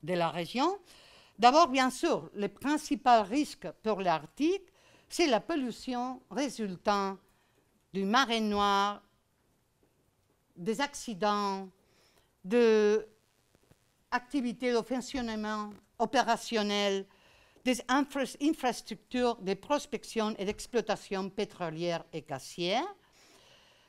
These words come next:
euh, ou même du transport du pétrole et du gaz. Vous pouvez penser que si jamais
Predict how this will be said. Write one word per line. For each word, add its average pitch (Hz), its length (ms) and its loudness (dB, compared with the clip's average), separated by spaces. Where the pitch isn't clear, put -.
euh, 240 160 10
ou 208 40 2
même 233 220 0
du 214 80 -2
transport 208 760 -4
du 170 100 -10
pétrole 175 540 -6
et 147 40 -10
du 139 140 -16
gaz. 247 500 -10
Vous 254 100 -2
pouvez 240 280 -4
penser 240 580 0
que 233 100 -10
si 226 200 -8
jamais 262 600 0